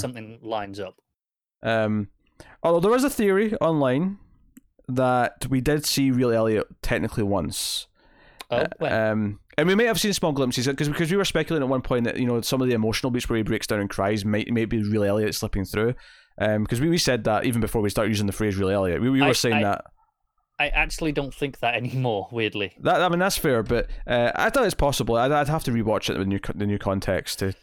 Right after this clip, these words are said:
Speaker 2: really
Speaker 1: I
Speaker 2: have
Speaker 1: do,
Speaker 2: a
Speaker 1: I think,
Speaker 2: opinion.
Speaker 1: but
Speaker 2: But
Speaker 1: for
Speaker 2: anyway,
Speaker 1: me,
Speaker 2: the, the theory,
Speaker 1: oh.
Speaker 2: the theory is, is there's a flashback in season two where at the time when we saw this, and I remember thinking this, we thought we were seeing the birth of Mister Robot, at least the current un-, incarnation of him.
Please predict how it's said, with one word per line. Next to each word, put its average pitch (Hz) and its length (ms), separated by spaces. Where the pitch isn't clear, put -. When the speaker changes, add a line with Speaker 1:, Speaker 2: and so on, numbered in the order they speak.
Speaker 2:
really 101 200
Speaker 1:
I - 40
Speaker 2:
have 156 80
Speaker 1:
do, - 80
Speaker 2:
a 92 40
Speaker 1:
I 95 40
think, 156 120
Speaker 2:
opinion. 107 260
Speaker 1:
but 160 140
Speaker 2:
But 185 80
Speaker 1:
for 190 60
Speaker 2:
anyway, 160 160
Speaker 1:
me, 165 120
Speaker 2:
the, 151 100
the 165 100
theory, 151 420
Speaker 1:
oh. 104 100
Speaker 2:
the 139 120
theory 170 340
is, 127 360
is 117 140
there's 120 100
a 127 40
flashback 156 520
in 143 80
season 127 280
two 104 460
where 117 400
at 139 160
the 147 80
time 226 400
when 160 100
we 156 120
saw 160 220
this, 117 140
and 131 100
I 131 60
remember 147 300
thinking 135 420
this, 98 320
we 160 160
thought 156 240
we 135 60
were 123 120
seeing 123 200
the 117 80
birth 117 240
of 113 80
Mister 107 260
Robot, 101 400
at 110 80
least 113 140
the 113 80
current 113 260
un-, 104 220
incarnation 104 520
of 92 160
him. 85 160